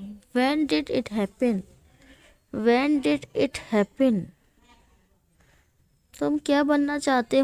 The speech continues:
हो? What do you want to be? What do you want to be? मुझे डॉक्टर बनना है। I want to be a doctor। I want to be a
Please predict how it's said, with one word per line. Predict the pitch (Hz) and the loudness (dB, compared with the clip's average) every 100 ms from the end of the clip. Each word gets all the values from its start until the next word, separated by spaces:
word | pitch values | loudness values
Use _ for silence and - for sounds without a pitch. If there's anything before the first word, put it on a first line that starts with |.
| 254 | 2
हो? | 185 - 190 - - - - _ _ 254 | 0 -2 -10 -20 -20 -20 -20 _ _ -2
What | 269 262 | 0 2
do | 285 | 2
you | 294 294 | 2 2
want | 247 220 208 | 2 0 0
to | 254 240 | -2 0
be? | 254 226 - - - _ _ _ _ - _ _ 220 | 0 0 -6 -16 -20 _ _ _ _ -20 _ _ 0
What | 240 277 311 | 0 0 0
do | 269 | 2
you | 262 269 262 | 2 2 2
want | 226 202 202 247 | 2 2 2 0
to | 226 | 2
be? | 247 240 - - _ _ _ _ _ _ - - - - - - - - - _ _ _ - - - - - - _ 277 | 2 2 -2 -10 _ _ _ _ _ _ -20 -20 -20 -20 -20 -20 -20 -20 -20 _ _ _ -20 -20 -20 -20 -20 -20 _ 0
मुझे | 277 277 302 | 2 4 2
डॉक्टर | 294 285 - 302 262 | 2 0 2 0 2
बनना | 214 208 214 | 0 2 0
है। | 240 240 180 - _ _ _ _ _ - | 0 0 -2 -8 _ _ _ _ _ -2
I | 185 202 226 | 0 0 0
want | 233 285 294 302 | 0 0 0 2
to | 294 262 | 0 0
be | 254 262 247 | 0 2 0
a | 220 | 2
doctor। | 190 175 - 220 147 - - _ _ - - _ _ | -2 -2 0 0 0 -8 -20 _ _ -20 -20 _ _
I | 202 202 208 226 | -2 2 0 0
want | 233 277 285 | 0 0 0
to | 294 285 | 2 2
be | 277 277 | 2 2
a | 285 | 2